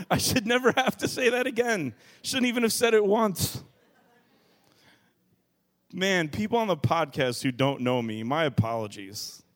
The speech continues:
They're like, "This place is weird." He seriously was like, "All right, honey, here's the deal. We're in Egypt." She's like, "Yeah?" He's like, "Do you trust me?" "Yeah."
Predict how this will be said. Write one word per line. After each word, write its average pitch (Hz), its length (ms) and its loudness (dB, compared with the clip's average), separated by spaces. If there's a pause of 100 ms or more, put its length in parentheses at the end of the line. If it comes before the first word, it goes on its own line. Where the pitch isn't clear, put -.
(320)
They're 151 120 -4
like, 123 200 -4
"This 156 140 -4
place 117 340 -10
is - 120 -20
weird." 110 360 -18 (2250)
He 180 180 -4
seriously 185 540 0
was 151 100 -2
like, 131 140 -4
"All 127 80 -2
right, - 260 -6
honey, 131 220 -4
here's 117 200 -6
the 104 60 -10
deal. - 220 -18 (720)
We're 147 120 4
in 147 80 -2
Egypt." 110 600 -8
She's - 220 -14
like, 104 160 -12
"Yeah?" 156 140 -14 (160)
He's - 100 -16
like, 104 100 -14
"Do 117 80 -12
you 110 40 -10
trust 127 300 -2
me?" 156 220 -4 (520)
"Yeah." 480 220 -2